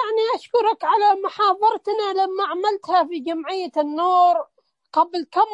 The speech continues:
من فترة، إنها كانت محاضرة طيبة وقيمة يعني، و-،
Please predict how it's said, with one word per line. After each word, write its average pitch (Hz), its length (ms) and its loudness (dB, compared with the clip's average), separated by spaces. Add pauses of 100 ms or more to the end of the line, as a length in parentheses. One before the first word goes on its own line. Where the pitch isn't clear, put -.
من 392 100 -4
فترة، 392 440 2
إنها 339 260 -6
كانت 370 440 -4
محاضرة 330 560 2
طيبة 339 600 0
وقيمة 311 680 -2
يعني، 285 480 -6
و-، 269 340 -2